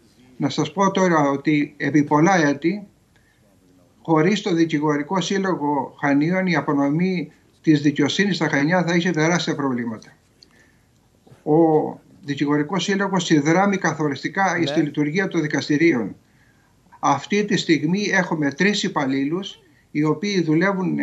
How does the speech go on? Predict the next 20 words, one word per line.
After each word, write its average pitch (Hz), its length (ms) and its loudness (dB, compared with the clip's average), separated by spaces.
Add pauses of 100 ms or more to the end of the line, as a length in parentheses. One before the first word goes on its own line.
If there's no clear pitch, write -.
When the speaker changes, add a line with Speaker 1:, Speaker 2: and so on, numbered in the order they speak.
(100)
Speaker 1:
στις 156 300 0
γραμματείες 147 800 0
των 175 100 0
δικαστηρίων, 143 760 0 (240)
χωρίς 151 400 4
βεβαίως 180 480 0
το 165 140 2
δικαίωμα 147 480 0
υπογραφής, 131 720 -4 (140)
Speaker 2:
Ναι. 123 200 -4
Speaker 1:
αλλά 156 220 4
είναι 196 220 2
αυτοί 156 240 -4
οι 190 60 0
οποίοι 185 260 -2
βγάζουν 170 540 -2
την, 151 240 0 (360)
την 131 120 -2
κύρια 190 360 2
δουλειά 147 480 0